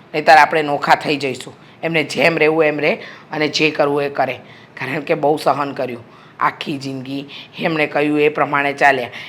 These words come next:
એમણે નચાવ્યા એમ નાચ્યા, પણ હવે, હવે તો મારા છોકરાઓની જિંદગી પણ બરબાદ કરવા બેઠા છે.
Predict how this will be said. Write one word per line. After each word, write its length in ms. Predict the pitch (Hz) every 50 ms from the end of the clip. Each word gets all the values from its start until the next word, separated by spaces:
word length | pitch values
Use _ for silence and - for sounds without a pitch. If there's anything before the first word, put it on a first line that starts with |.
| - -
એમણે 260 | - 175 170 165 160
નચાવ્યા 500 | 156 156 147 151 - 165 156 156 160 147
એમ 160 | 143 131 156 151
નાચ્યા, 380 | 147 143 143 139 - 147 123 - - - - - - -
પણ 140 | - 147 135
હવે, 320 | 120 127 135 131 147 180 175 - - - - - - - - - - - - - -
હવે 180 | - 135 131 131
તો 140 | 131 151
મારા 240 | 143 147 139 139 139
છોકરાઓની 600 | 135 - 151 143 - 156 151 156 156 156 156 151
જિંદગી 320 | 143 147 151 151 151 151 147
પણ 200 | 151 156 156 156
બરબાદ 360 | 147 143 147 147 147 143 -
કરવા 240 | 151 143 143 139 135
બેઠા 320 | 139 131 120 123 135 120
છે. 120 | - 135